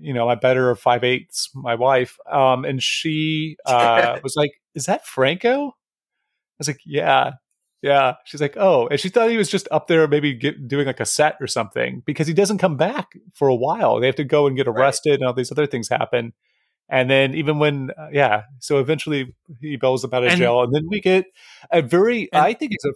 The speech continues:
Speaker 1: fairly interesting character.
Speaker 3: Yeah, and it's important to note, um, that they don't remember him when they meet him again, even though they were at his show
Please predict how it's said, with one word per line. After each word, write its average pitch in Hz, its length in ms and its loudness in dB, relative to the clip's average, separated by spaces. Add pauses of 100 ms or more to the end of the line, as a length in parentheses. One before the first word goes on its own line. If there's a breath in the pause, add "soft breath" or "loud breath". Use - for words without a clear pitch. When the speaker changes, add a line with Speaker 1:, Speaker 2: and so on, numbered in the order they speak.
Speaker 1:
fairly 180 300 4
interesting 151 420 -4
character. 180 480 -4 (640)
Speaker 3:
Yeah, 185 360 2
and 180 220 0
it's 175 260 -4
important 185 420 -4
to 190 100 -8
note, 170 520 -2
um, 135 600 -2 (420)
that 135 280 -4
they 156 260 2
don't 147 400 0
remember 135 480 0
him 107 200 -4
when 104 140 -10
they 107 140 -4
meet 107 160 -8
him 101 160 -6
again, 90 340 -6
even 123 240 -6
though 120 140 0
they 120 100 0
were 113 140 0
at 110 180 2
his 107 140 -6
show - 460 -4